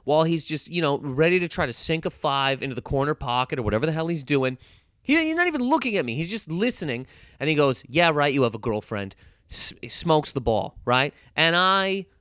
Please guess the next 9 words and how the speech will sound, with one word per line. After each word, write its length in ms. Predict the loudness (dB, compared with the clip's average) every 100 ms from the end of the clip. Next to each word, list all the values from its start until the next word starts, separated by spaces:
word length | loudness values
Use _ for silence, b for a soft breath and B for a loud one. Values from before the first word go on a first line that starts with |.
| _ _
lost 640 | -6 4 6 6 4 -4 -4
my 320 | -2 -2 -2
mind. 400 | -4 -6 -8 -10
Because 340 | -8 -2 -4 -4
when 180 | -8 -6
you 220 | -6 -8
first 380 | -8 -8 -8 -12
start 420 | -10 -10 -10 -14 b b b _
comedy, 540 | -6 -2 0 -2 -4